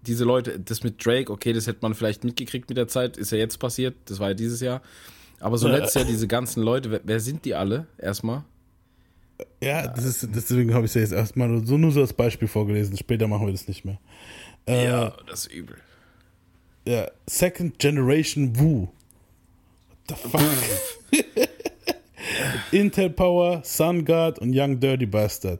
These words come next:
Speaker 2: Ah, okay, das sind wahrscheinlich die ganzen Kiddies von den Wu-Tanglern.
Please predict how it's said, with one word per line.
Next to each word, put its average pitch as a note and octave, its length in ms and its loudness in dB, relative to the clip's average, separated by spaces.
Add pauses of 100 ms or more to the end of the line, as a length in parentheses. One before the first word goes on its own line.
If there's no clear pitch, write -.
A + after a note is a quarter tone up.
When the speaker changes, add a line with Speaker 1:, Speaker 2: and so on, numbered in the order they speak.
(220)
Speaker 2:
Ah, A#2 220 -2
okay, A2 240 -4
das G#2 100 -6
sind A2 80 -6
wahrscheinlich G#2 260 -4
die A2 100 -8
ganzen G#2 260 -6
Kiddies G#2+ 420 -6 (420)
von A2+ 180 -2
den A2 120 -2
Wu-Tanglern. G#2 560 0